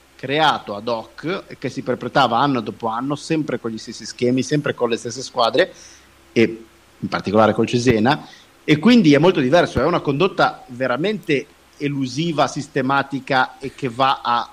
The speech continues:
a falsare in modo, diciamo così, eh,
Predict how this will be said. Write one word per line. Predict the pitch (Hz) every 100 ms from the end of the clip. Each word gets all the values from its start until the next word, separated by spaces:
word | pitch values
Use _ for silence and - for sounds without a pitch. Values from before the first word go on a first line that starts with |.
| _
a | 127
falsare | - 143 131 - - 147 135 135 127 127 _ _ _ _ _ _ _ _ _ _ _
in | - 139
modo, | 147 135 135 123
diciamo | 127 139 131
così, | 123 123 131 131 127
eh, | 117 117 113 113 110 110 110 113